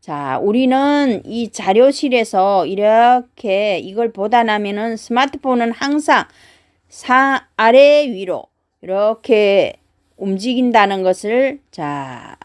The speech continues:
찾아보는 거예요. 이렇게 하다 나면은 동영상 자료실이 있지요. 동영상 자료실. 그러면 동영상 자료실을 터치.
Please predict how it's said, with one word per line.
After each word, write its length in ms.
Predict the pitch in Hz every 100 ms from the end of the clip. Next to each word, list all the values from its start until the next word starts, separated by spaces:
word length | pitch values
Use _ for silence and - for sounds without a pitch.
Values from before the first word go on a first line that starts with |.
| - _ _ _ _
찾아보는 680 | - - 302 302 262 285 330
거예요. 500 | 302 254 233 233 247 -
이렇게 580 | 254 320 339 349 - 320
하다 280 | 311 320
나면은 500 | 311 277 277 302 403 - _ _ -
동영상 800 | 247 269 311 359 370 392 370 370
자료실이 680 | - 214 226 277 277 233 202
있지요. 500 | 190 - 170 135 156
동영상 960 | 202 220 233 269 294 294 294 294 294 294
자료실. 640 | 190 160 175 175 - 120 - _ _ _ _ - - -
그러면 840 | 277 277 285 294 302 302 262 247 -
동영상 840 | 214 240 254 302 320 311 320 320 311
자료실을 760 | 254 226 247 277 285 277 311 - _
터치. 600 | 427 415 - - -